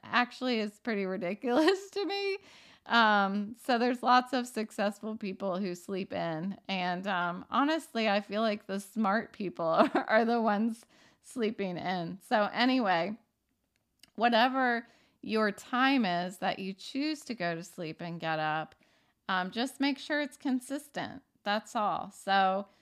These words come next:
um, setting your hour for sleep. And another thing is I close the door to my room. So this is also for a couple reasons. You'll notice most of them go back to the pooches.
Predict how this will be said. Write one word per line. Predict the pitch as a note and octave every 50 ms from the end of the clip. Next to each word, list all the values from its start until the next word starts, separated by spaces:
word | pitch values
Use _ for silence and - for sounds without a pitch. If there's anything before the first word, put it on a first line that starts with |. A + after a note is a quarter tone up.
| _ _ _ _ -
um, | - G3 F#3+ F#3 F#3 F3+ F#3 F#3+
setting | - - - B3 A#3 A#3+ B3 A#3+ B3 A#3
your | G#3+ G3 F3 -
hour | - G3+ G3+ G3+ G3+ G3+ G#3
for | - - F#3 F#3 F#3+
sleep. | - - - F#3 F3+ E3+ D3+ - - - _ _ _ _ _ _ _ _ _ -
And | G3 G3+ G#3 G#3+ G#3 G3+ G#3 G3+ G3+ G3 G3+ G3 G3 G3+ - - _
another | - F#3+ F#3+ G3+ G#3 G#3+ B3+ C4 - D4+ C#4+
thing | - A#3+ A#3 A3+
is | G#3 F#3+ F#3+ G3 G3 - _ _ _
I | - F#3 G3 G3+
close | G3+ - - A#3 A#3 A#3+ B3 B3+ C4+ B3 -
the | - G#3 G#3 F3+
door | - G3+ G3 F#3 E3+ D3+ C#3+ F#2+ - F#3 G3 _ _ _ _
to | - A#3+ G3+
my | G3 F#3 F3
room. | F3 F3 F3+ F3+ E3+ D#3+ D3+ D3+ - - F#3+ - _ _ _ _ _ _ _
So | _ - - A3+ G#3+ G#3+ G#3 G3+ G3+ G3 - -
this | - G3+ G#3 A#3 B3+ C4+ - -
is | C4+ A#3+ A3+ G#3+ - -
also | - A3 A#3 B3 B3 - A3+ A3
for | G3+ - F#3+ F#3+
a | F#3+
couple | - - G3 F3 - F#3+ F3 F3
reasons. | F3+ E3+ E3+ F3+ - - F3 E3+ F3+ - -
You'll | A#3 A3+ G#3+
notice | A#3+ B3 B3 A#3+ A#3+ B3 A#3+ B3 -
most | G#3+ G#3 A3 A3 -
of | G#3+ G#3
them | G3+ F3+ F#3 F#3
go | - F#3 F3
back | F3+ F3 E3+ E3+ -
to | - G3+
the | E3 E3+
pooches. | E3 - F#3 D3+ - - - - - - -